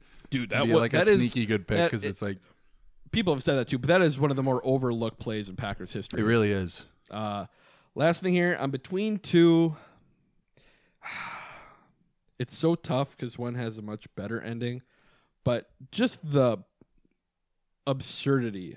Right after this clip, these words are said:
Speaker 1: of these, of this game and mostly these plays on the same drive. I'm going with the Jeff Janis Hail Marys.
Speaker 2: Mm.
Speaker 1: The fourth down one was one thing to get out of the end zone. There's that screenshot where there's, like, you know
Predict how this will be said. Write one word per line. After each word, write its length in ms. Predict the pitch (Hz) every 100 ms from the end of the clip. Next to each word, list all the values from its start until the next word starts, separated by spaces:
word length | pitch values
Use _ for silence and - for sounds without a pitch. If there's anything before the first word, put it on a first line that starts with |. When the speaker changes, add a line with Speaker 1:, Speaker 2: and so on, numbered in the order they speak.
| _ -
Speaker 1:
of 440 | 113 110 110 113 -
these, 480 | 127 123 120 120 - -
of 140 | 107
this 180 | 110 -
game 420 | - 120 117 117 -
and 140 | 104
mostly 320 | 104 101 98
these 220 | 92 90 -
plays 600 | - 101 101 98 98 -
on 160 | 98 85
the 80 | 82
same 220 | 92 78
drive. 500 | 92 92 92 107 - _ _ _ _ _ -
I'm 120 | 165
going 260 | 185 175 156
with 280 | 151 131 -
the 500 | 131 135 120 113 107 _ 123
Jeff 280 | 127 135 -
Janis 400 | 131 120 117 -
Hail 220 | 123 113
Marys. 420 | 113 113 113 113 123 123
Speaker 2:
Mm. 360 | 120 113 101 90 _
Speaker 1:
The 80 | 156
fourth 400 | 143 180 202 196
down 500 | 147 143 156 160 165 131
one 460 | 135 143 143 147 -
was 400 | 98 120 120 110
one 380 | 110 110 127 151
thing 320 | 147 160 156
to 100 | 143
get 160 | 139 -
out 180 | 120 135
of 80 | 139
the 140 | 131
end 160 | 120 123
zone. 160 | 131 123
There's 160 | 117
that 120 | 113 -
screenshot 580 | - 117 117 - 117
where 100 | 107
there's, 300 | 107 107 101
like, 240 | 101 101 -
you 80 | 101
know 180 | 76